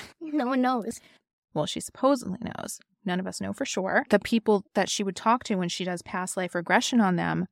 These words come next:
Speaker 1: they would say the same things. And it was so interesting because, and this happens with other hypnotherapists too that do past life regression. When they take people back to previous lives, they might have been from another country.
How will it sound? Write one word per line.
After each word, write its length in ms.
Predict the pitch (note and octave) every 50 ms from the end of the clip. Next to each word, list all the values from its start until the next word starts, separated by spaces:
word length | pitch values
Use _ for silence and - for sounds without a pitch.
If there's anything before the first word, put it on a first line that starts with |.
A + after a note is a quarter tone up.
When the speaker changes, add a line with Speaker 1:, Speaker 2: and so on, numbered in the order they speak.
| _ -
Speaker 1:
they 140 | - E3+ F3
would 160 | F3+ F#3 F3
say 220 | - - F3+ F3
the 100 | F3+ F#3+
same 200 | F3+ - G3+ F#3+
things. 240 | F#3+ C#4+ C#4+ B3 -
And 180 | - G3+ G3 - -
it 160 | - F3+ - F3
was 140 | E3+ E3+
so 260 | - - - B3+ C4 -
interesting 420 | - A3+ A#3 B3+ A3+ - G3 F3+
because, 360 | F3 F3+ F3 - G3 F3 E3 -
and 200 | - F3+ F3+ - -
this 140 | G#3+ G#3+ -
happens 300 | B3+ B3+ - A3+ G3+ -
with 120 | F3+ - -
other 200 | G3+ G#3 G#3+ F#3+
hypnotherapists 600 | F#3 - - F#3 F3+ - F3 E3+ - E3 D#3 -
too 180 | - - G#3+ G#3
that 120 | F3+ E3+
do 100 | - F3 E3
past 280 | - E3 D#3+ D#3+ -
life 160 | F3 E3+ -
regression. 440 | - F3 - G3 G3+ - F3 D3+ D#3+
When 100 | E3+ E3+
they 100 | F3 F#3
take 200 | F#3 - A#3+ A3+
people 200 | - A3+ - G3+
back 240 | F#3+ F#3 E3 - -
to 140 | - F3+ -
previous 540 | _ - - G3 G3 F#3+ F#3+ F#3 - - -
lives, 560 | F3 D#3+ D#3 D#3+ D#3+ F#3+ A3 B3+ - - - _ _ _ _ _ _ -
they 200 | - F3 F#3+ G3+
might 380 | G#3 A3 G#3+ G3+ G3 G3 - - _ _ _ _
have 180 | - A3 G3 -
been 220 | G#3 G3 F#3+ F#3
from 200 | - - G3 F#3+
another 220 | F#3+ F#3+ F3 F3
country. 480 | E3+ - A#3 G#3+ F3+ - - E3 D#3+ -